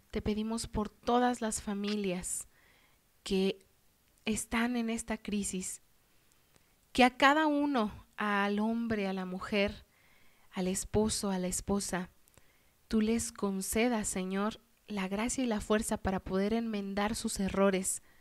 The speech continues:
para poder esforzarse por mantener unida a su familia y sobre todo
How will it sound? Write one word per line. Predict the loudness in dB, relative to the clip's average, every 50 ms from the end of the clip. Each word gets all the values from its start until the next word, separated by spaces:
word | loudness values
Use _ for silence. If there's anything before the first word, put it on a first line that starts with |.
| -20 -20 -20 -20 -20 -20 -20 -20 -20 -20 -20 -20 _ _ _
para | -2 0 0 0 0
poder | 0 0 2 4 4
esforzarse | 4 2 2 4 2 2 4 0 -2 4 6 6 6 6 4 2 2 0 -2 -2 -4 -8 _ _ -20 -20 _ _ -20 -20 _ _ -20 _ _ _ _ _
por | 0 2
mantener | 2 0 -2 -2 -2 -2 0 0 0 0
unida | 0 0 0 0 0 0 0 -2 -4 -6
a | -8 -6
su | -4 -2 -2 -2
familia | -2 -2 -2 0 2 2 2 2 2 0 0 -2 _ _ _ _ -20 -20 _ -20 -20 -20 _ _
y | -6 -4
sobre | 0 0 2 2 0 0
todo | 2 4 4 4 4 0